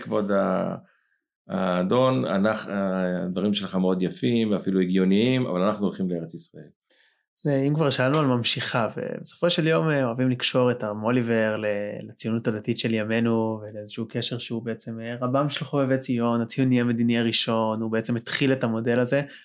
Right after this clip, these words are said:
Speaker 2: אולי קצת אחרי מבשרי הציונות, כשכבר היה משהו בפועל.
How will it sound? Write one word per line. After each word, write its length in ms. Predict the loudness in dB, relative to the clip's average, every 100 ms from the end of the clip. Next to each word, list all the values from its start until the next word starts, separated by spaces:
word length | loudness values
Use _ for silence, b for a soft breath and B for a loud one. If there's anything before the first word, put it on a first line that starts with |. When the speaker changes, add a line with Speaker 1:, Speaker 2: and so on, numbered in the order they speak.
| _
Speaker 2:
אולי 280 | -2 0 0
קצת 240 | -2 -4 -4
אחרי 220 | -2 0
מבשרי 340 | 2 2 2
הציונות, 380 | 2 2 0 0
כשכבר 340 | -4 -4 0
היה 300 | 2 2 2
משהו 300 | 0 -2 -2
בפועל. 420 | -2 0 2 2